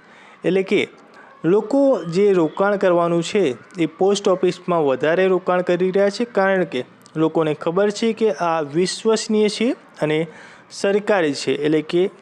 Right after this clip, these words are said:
આમાં પૈસા ડૂબવાની કોઈ આવશ્યકતા નથી. આમાંથી એક ખાસ યોજના છે પોસ્ટ ઓફિસ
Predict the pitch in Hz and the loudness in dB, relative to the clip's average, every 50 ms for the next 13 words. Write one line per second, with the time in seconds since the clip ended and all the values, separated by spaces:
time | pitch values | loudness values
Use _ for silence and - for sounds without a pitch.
0 | - - - - - - 170 175 202 214 202 170 170 180 202 202 - - 175 170 | -20 -20 -20 -14 -8 -4 -4 -2 -2 0 0 0 0 -2 -2 -4 -4 -2 0 0
1 | 185 170 - - - 220 220 214 190 180 156 147 147 147 151 151 151 156 156 156 | 0 -2 -4 -4 -2 0 0 2 0 0 0 0 0 0 0 0 0 -2 -4 -6
2 | - - - 202 226 254 254 - - - - - 165 151 147 156 151 - - 147 | -8 -2 0 2 2 2 0 -2 -6 -14 -10 -4 -4 -2 -2 -2 -4 -2 -4 -4
3 | - - - 160 202 233 - - - - - - 185 180 185 160 147 - - 120 | -4 -2 -2 -2 -2 -4 -6 -16 -20 -20 -12 -4 -2 0 0 0 0 -2 -10 -12
4 | 127 - - - - - - - - - - - - - - - - - - 190 | -12 -14 -20 -20 -20 -20 -20 -20 -20 -20 -20 -20 -20 -20 -20 -20 -14 -6 -4 -2
5 | 202 233 254 247 208 - 160 123 - - - - - - - - 185 196 196 202 | -2 0 0 -2 -2 -2 -4 -6 -6 -8 -14 -20 -20 -10 -2 0 0 0 0 -2
6 | - - - 196 180 214 226 220 - - 208 190 180 165 165 180 180 180 175 - | -12 -10 -6 -4 -2 -2 -2 -4 -2 0 0 0 0 0 0 0 0 0 0 -2
7 | - 196 196 202 - - - - - - - - - - - - 233 269 262 - | -4 -4 -4 -4 -8 -20 -20 -20 -20 -20 -20 -20 -20 -12 -2 0 2 2 2 -2
8 | - - - 185 185 180 - 202 214 226 - - | -6 -4 -2 -2 -2 0 0 -2 -2 -2 -4 -10